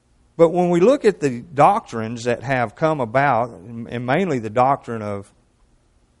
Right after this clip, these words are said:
man is born a sinner,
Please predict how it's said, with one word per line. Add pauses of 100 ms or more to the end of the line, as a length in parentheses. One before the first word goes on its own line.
(1080)
man
is
born
a
sinner,